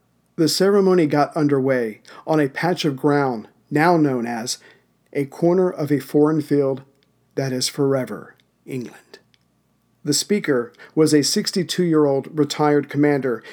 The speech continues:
in the Royal Naval Reserve, just like Thomas Cunningham had been, and he used a part of a Lawrence Binyon poem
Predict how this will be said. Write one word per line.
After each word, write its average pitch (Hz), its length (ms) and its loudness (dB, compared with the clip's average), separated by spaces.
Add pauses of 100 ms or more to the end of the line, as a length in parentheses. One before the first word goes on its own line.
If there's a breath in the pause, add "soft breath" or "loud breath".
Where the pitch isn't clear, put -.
in 156 140 2
the 156 80 6
Royal 151 380 4
Naval 143 400 2
Reserve, 131 680 -2 (180)
just - 320 0
like 147 440 0
Thomas 131 420 -4
Cunningham 151 580 -2 (240)
had 123 200 -10
been, 110 260 -10 (460 loud breath)
and 175 240 4
he - 160 -2
used 180 360 0
a 156 120 4
part 156 440 0 (200 loud breath)
of 143 120 -2
a 147 120 6
Lawrence 160 520 2
Binyon 143 600 0
poem 143 420 -2